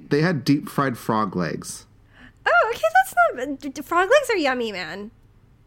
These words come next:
Speaker 1: I've never had that. It's just weird for me to see, like, on the menu, just right there, like, "Those are frog legs."
Speaker 2: But
Speaker 1: All right.
Speaker 2: that's so interesting to see at a Disney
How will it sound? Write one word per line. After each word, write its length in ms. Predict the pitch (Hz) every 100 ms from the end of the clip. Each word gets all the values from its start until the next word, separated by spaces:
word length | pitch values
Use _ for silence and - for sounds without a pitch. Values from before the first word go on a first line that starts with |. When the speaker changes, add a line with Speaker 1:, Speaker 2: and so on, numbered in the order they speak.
| _ -
Speaker 1:
I've 160 | 226 247
never 240 | 285 277
had 180 | 285 254
that. 100 | 226
It's 120 | 208
just 160 | 226 233
weird 500 | 190 220 240 214 180
for 120 | -
me 140 | 196 185
to 100 | 175
see, 400 | - 190 160 71
like, 340 | 143 147 -
on 220 | 151 165
the 80 | 160
menu, 420 | 156 156 175 151
just 220 | 120 127
right 340 | 120 104 151 139
there, 220 | 147 123
like, 260 | 113 101 - _ _ _ _ - - -
"Those 180 | 113 117
are 60 | 139
frog 340 | 175 180 156
legs." 400 | 110 82 - - - -
Speaker 2:
But 240 | 349 403
Speaker 1:
All 120 | 110
right. 300 | 156 202 123
Speaker 2:
that's 200 | 415 440
so 180 | - 440
interesting 480 | 403 453 440 415 392
to 80 | 370
see 220 | 330 330
at 60 | 294
a 60 |
Disney 760 | 240 302 370 523 480 370 277